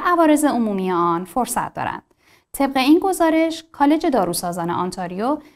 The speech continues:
تحصیلات مربوط به ماریجوانا را در این استان در سایه قانونی شدن آن اجباری کرده است. داروسازان در این استان تا بیست و هفت ماه مارس دو هزار و بیست فرصت دارند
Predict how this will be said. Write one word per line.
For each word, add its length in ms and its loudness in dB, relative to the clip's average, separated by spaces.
تحصیلات 580 2
مربوط 440 0
به 80 2
ماریجوانا 640 0
را 100 -2
در 200 -2
این 260 2
استان 400 -4
در 200 -4
سایه 580 -2
قانونی 400 4
شدن 420 -2
آن 360 -2
اجباری 400 -4
کرده 340 -6
است. 300 -12
داروسازان 580 4
در 160 4
این 140 -4
استان 380 4
تا 140 0
بیست 240 -4
و 40 0
هفت 300 -4
ماه 380 4
مارس 400 -2
دو 180 -4
هزار 360 -4
و 60 -4
بیست 460 -8
فرصت 520 -4
دارند 380 -4